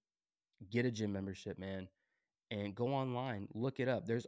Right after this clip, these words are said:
all kinds of people who put out a lot of free content in regards to strength and conditioning places. I mean, workouts and programs, um,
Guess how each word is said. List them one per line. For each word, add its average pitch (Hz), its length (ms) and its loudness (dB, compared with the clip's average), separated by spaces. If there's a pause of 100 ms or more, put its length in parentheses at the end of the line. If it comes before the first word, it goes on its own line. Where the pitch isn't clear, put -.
all 120 160 -4
kinds 120 260 -4
of 107 80 -8
people 113 240 -6
who 104 80 -4
put 113 180 -6
out 101 80 -2
a 101 40 -4
lot 98 240 -2
of 98 80 -10
free 101 160 -8
content 98 420 -10
in - 60 -8
regards 95 300 -4
to 92 40 -12
strength 95 280 -8
and 92 80 -10
conditioning 92 420 -8
places. 95 460 -4 (380)
I 110 40 2
mean, 92 260 2
workouts 98 460 2
and 87 100 -6
programs, 101 640 0 (480)
um, 95 320 0